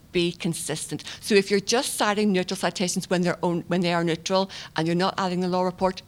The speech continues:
do that for all your references. If you're going to add the law report, do that for all your references. You need to be consistent.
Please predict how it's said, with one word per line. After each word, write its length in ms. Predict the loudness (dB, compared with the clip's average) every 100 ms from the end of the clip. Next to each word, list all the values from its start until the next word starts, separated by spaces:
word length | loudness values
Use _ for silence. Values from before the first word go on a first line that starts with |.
| -4
do 140 | -2 0
that 140 | -2
for 160 | -6 -8 -2
all 220 | 0 2
your 100 | 2
references. 480 | 0 -2 -4 -4 -4 -12 -16 0
If 200 | 0 2
you're 80 | -2
going 160 | 0 -2
to 80 | 2
add 240 | 2 4
the 80 | 2
law 160 | 2 2
report, 400 | 0 0 -2 -4 -12 -2
do 120 | 0
that 160 | 0 -2
for 180 | -8 -10 -4
all 300 | -4 -2 -4
your 140 | -6
references. 520 | -6 -8 -10 -8 -4
You 60 | 0
need 300 | 2 2 -2
to 80 | -6
be 160 | -6 -4
consistent. 800 | -4 -4 -4 -6 -6 -8 -8